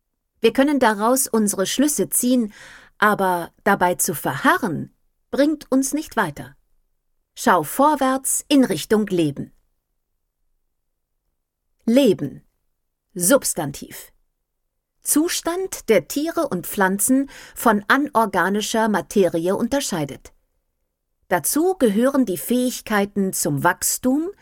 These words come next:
zur Reproduktion und zur funktionellen Aktivität. Bis zum Zeitpunkt des Todes ist es gekennzeichnet von ständigem Wandel.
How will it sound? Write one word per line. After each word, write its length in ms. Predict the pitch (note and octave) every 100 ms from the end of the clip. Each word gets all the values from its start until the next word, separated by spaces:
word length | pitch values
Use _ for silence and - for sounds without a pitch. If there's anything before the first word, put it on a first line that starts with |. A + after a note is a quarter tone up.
| - - - -
zur 260 | A#3+ A3
Reproduktion 880 | G#3+ G#3 G3 F3+ - - A#3+ C#4+ D#4+ _ _ _ _ _ _
und 220 | - E4 E4+
zur 360 | - D4+ D4
funktionellen 1040 | C#4+ - F4 - - C4+ G#3+ A3 B3+ B3 -
Aktivität. 800 | - - G#3 A3 G3+ E3 - - _ _ _ _ _ _ _ _ _ -
Bis 260 | C#4 -
zum 240 | - G#3+ D3
Zeitpunkt 640 | - F3+ C4 - C#4+ D#4+
des 180 | E3 -
Todes 480 | B3 C#4+ D4 D4 - - - _ _ -
ist 280 | D4 -
es 160 | C4+ C4
gekennzeichnet 960 | - - B3 D4 - B3 B3 - A#3 -
von 260 | F3 D3
ständigem 720 | C#3 - A3 C#4 C4 B3+ G#3+
Wandel. 360 | D3+ C#3 C#3